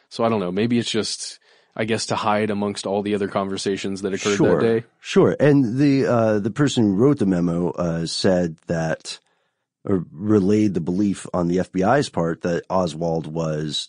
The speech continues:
Speaker 2: trying to get out, right? He was trying to get
Speaker 1: Yes.
Speaker 2: to the U S S R.
Speaker 1: Yes. Uh, or, you know,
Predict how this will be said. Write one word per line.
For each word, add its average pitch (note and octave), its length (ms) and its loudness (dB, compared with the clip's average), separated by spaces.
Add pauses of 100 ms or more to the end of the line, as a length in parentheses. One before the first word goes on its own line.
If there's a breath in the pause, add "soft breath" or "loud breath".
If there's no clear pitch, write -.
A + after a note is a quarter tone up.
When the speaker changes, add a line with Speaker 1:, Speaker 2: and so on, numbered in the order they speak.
(100)
Speaker 2:
trying F2+ 340 0
to E2 100 -6
get E2+ 280 -2
out, F2 360 -4
right? F2 200 -2
He G2 80 -4
was F2 120 -2
trying G2+ 180 2
to E2+ 60 0
get - 80 0
Speaker 1:
Yes. G#2+ 160 2
Speaker 2:
to G2 80 0
the F#2 80 0
U G2+ 160 2
S E2 160 -2
S C#2+ 160 -6
R. - 280 -2 (140)
Speaker 1:
Yes. - 600 -6 (120)
Uh, A#2 300 2
or, C#3+ 260 4
you D#3 140 2
know, G#2 180 0